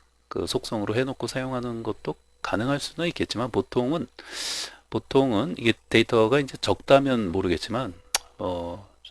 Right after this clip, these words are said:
어느 일정량 이상 좀 많다고 하는 경우에는, 어, 이렇게 이제 다중 선택에 이제, 어, 보통 이제 사용하는 용도는 뭐 태그 같은 거 있죠. 그다음에 어떤 키워드, 키워드 설정을 해놓는다든지 그런 용도로 그 이 다중 선택은 보통,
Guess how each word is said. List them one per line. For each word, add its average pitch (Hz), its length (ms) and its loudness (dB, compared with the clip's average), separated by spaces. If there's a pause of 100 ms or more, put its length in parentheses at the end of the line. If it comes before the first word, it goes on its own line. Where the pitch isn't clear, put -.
(220)
어느 98 200 -2
일정량 104 460 -2
이상 90 280 -6
좀 90 120 -4
많다고 90 520 0
하는 117 180 -2
경우에는, 87 520 -6 (580)
어, - 100 -8
이렇게 107 180 -4
이제 139 160 -2 (200)
다중 120 280 -2
선택에 104 680 2
이제, 123 160 -2 (300)
어, 95 220 -6
보통 110 240 -2
이제 107 100 -4
사용하는 131 440 -2
용도는 92 500 -2 (500)
뭐 - 120 -8
태그 170 260 6
같은 135 280 4
거 85 80 2
있죠. 147 320 -4 (100)
그다음에 95 260 -2
어떤 85 220 -4
키워드, 160 520 4 (360)
키워드 117 380 2
설정을 95 420 -2
해놓는다든지 110 840 -6 (420)
그런 139 280 2
용도로 92 720 0
그 85 300 -6
이 90 140 0
다중 95 340 -4
선택은 92 400 -4
보통, 90 360 -4